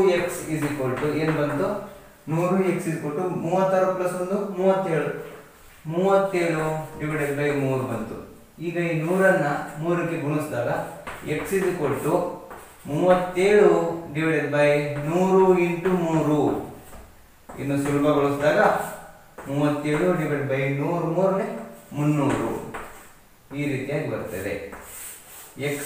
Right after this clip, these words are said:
is equal to ಮೂವತ್ತೇಳು divided by ಮುನ್ನೂರು ಅನ್ನೋದು ಸೊನ್ನೆ ಪಾಯಿಂಟ್ ಒಂದು ಎರಡು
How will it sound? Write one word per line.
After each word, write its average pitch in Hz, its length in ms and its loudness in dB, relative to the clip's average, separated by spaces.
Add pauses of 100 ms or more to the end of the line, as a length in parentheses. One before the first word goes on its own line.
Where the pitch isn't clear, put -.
is 156 160 -2
equal 123 220 -2 (120)
to 139 80 2 (460)
ಮೂವತ್ತೇಳು 160 520 4 (100)
divided 143 160 0
by 160 80 4 (120)
ಮುನ್ನೂರು 151 400 2 (100)
ಅನ್ನೋದು 120 360 2 (600)
ಸೊನ್ನೆ 165 320 0
ಪಾಯಿಂಟ್ 170 240 0 (160)
ಒಂದು 190 200 2 (140)
ಎರಡು 180 220 6